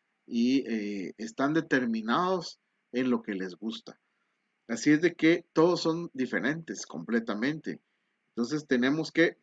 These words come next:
prestar la atención y ayudarlos a encasillarlos dentro de sus habilidades.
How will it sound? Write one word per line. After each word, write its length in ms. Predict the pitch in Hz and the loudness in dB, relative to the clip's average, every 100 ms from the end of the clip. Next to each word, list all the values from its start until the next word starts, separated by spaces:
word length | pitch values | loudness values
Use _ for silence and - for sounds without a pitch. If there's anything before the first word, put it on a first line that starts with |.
| - | 0
prestar 600 | 117 - - 135 180 - | 2 0 0 -2 -2 -2
la 180 | 120 120 | 0 0
atención 760 | 113 113 104 101 143 165 190 - _ _ _ _ _ | 0 -4 -6 -4 0 0 -2 -8 _ _ _ _ _
y 400 | - 156 214 247 - | 2 4 4 0 0
ayudarlos 840 | 139 123 120 127 170 196 196 - | 2 4 6 6 6 6 4 2
a 200 | - 135 | -2 0
encasillarlos 1000 | 160 156 135 - 120 117 139 165 160 139 | 0 0 -2 2 4 4 4 2 0 0
dentro 600 | 123 135 143 147 151 156 _ _ _ | 0 0 0 -2 -2 -4 _ _ _
de 100 | - | -2
sus 300 | - - 214 | -2 -2 0
habilidades. 840 | 214 143 113 98 90 78 - - | 2 4 2 0 -4 -6 -10 -18